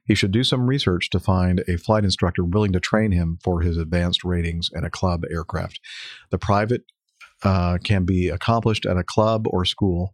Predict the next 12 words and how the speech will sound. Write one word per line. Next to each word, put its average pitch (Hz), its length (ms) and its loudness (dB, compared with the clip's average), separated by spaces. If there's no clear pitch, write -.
Once 107 360 0
certified 87 560 0
as 82 120 -2
a 82 40 -6
private 90 340 -2
pilot, 85 280 -2
the 90 100 -6
whole 117 360 2
world 107 320 2
of 90 100 0
aviation 90 520 2
is 85 120 -2